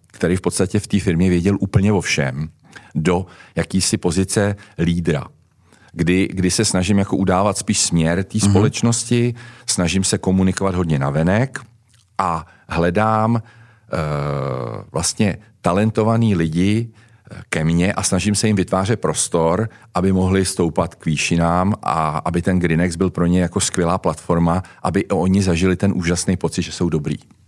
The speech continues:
Speaker 2: Hezky jsi to řekl. A ta tvoje touha potom být, eh, dobrý a lepší a nejlepší vyplývá i z toho, že jsi zanícený sportovec. To o tobě vím. Jaké sporty děláš?
Speaker 1: Eh,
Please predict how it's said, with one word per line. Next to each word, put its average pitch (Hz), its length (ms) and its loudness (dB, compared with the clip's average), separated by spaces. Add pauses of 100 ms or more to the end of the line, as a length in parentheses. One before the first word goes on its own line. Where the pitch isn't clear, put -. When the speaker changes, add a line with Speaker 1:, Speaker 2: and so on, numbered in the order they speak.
(720)
Speaker 2:
Hezky 98 400 0
jsi - 80 -2
to 107 160 4
řekl. 113 440 2 (480)
A 92 300 4 (140)
ta 92 100 2
tvoje 101 380 2
touha 101 360 2
potom 104 380 2
být, 104 320 2
eh, 90 140 4
dobrý 95 720 2
a 92 100 0
lepší 87 480 0
a 95 80 2
nejlepší 95 500 2
vyplývá 98 580 2
i 98 60 0
z - 100 -2
toho, 95 280 2
že 95 160 2
jsi 98 420 2
zanícený 95 540 2
sportovec. 87 680 0
To 87 140 0
o 82 60 2
tobě 90 320 2
vím. 90 280 4 (240)
Jaké 90 280 0
sporty 85 440 0
děláš? 80 520 0 (300)
Speaker 1:
Eh, - 40 -8